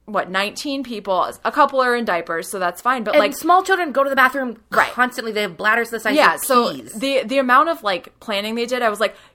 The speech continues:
Speaker 1: "That is so smart. You guys are doing such a great job." And then it gets to the day and they're, like, freaking out. I was like, "Holy shit, you guys did no planning at all." <laughs>
Speaker 2: Or, well, they, they plan for the wrong things,
Speaker 1: Right.
Speaker 2: rather, which is basically the same
Speaker 1: Yeah.
Speaker 2: thing as no planning.
Speaker 1: But the, I think they also get,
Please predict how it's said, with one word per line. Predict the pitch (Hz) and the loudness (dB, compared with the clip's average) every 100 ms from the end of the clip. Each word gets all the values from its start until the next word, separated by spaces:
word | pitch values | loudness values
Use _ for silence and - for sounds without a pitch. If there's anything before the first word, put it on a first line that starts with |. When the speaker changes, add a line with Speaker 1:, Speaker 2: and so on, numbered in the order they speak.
| _ | _
Speaker 1:
"That | 339 427 | -2 0
is | - | -2
so | 254 247 | -2 -2
smart. | 285 320 403 208 | -2 0 2 0
You | 294 | 0
guys | 285 240 | 0 0
are | |
doing | 233 226 | -4 -4
such | 262 262 | -4 -8
a | |
great | 247 226 | -4 -2
job." | 240 240 | 2 2
And | 190 | 2
then | 190 | -2
it | 196 | -2
gets | 208 214 - | -2 -2 -6
to | |
the | 196 | -2
day | 196 190 | 2 2
and | 180 | 2
they're, | 185 | -2
like, | 175 175 | -4 -4
freaking | 202 196 | -8 -4
out. | 196 | -2
I | |
was | 185 196 | -2 -2
like, | 196 - - _ | -6 -8 -20 _
"Holy | 392 415 | -2 0
shit, | 392 466 311 | 0 -2 -2
you | 339 | 0
guys | 370 359 | 0 0
did | 403 | 2
no | 269 285 | 4 4
planning | 285 233 269 349 | 4 2 2 2
at | |
all." | 403 415 415 698 719 523 - | 8 10 10 6 6 8 10
<laughs> | 240 214 - | 8 8 6
Speaker 2:
Or, | 294 294 - | 10 10 8
well, | 262 277 269 | 6 6 6
they, | 269 302 | 0 -6
they | 226 233 262 | -4 -4 -4
plan | 269 247 | -6 -8
for | 208 | -4
the | 185 | 0
wrong | 180 165 | 0 -2
things, | - 165 - 214 | -4 -6 0 4
Speaker 1:
Right. | 175 | 4
Speaker 2:
rather, | 143 82 | 2 -8
which | 202 208 - - | -8 -8 -12 -16
is | - 156 156 | -8 -6 -6
basically | 147 123 - - | -8 -10 -14 -14
the | 101 | -12
same | - 143 | -8 0
Speaker 1:
Yeah. | 185 | 0
Speaker 2:
thing | 147 | 0
as | |
no | 147 127 | -6 -8
planning. | 123 - - - - | -10 -12 -16 -20 0
Speaker 1:
But | 277 285 | 2 4
the, | - | 4
I | 269 | 4
think | 339 370 | 2 -2
they | 262 233 | 0 4
also | 202 208 214 190 | 2 2 -2 -2
get, | 190 190 175 | -2 -4 -6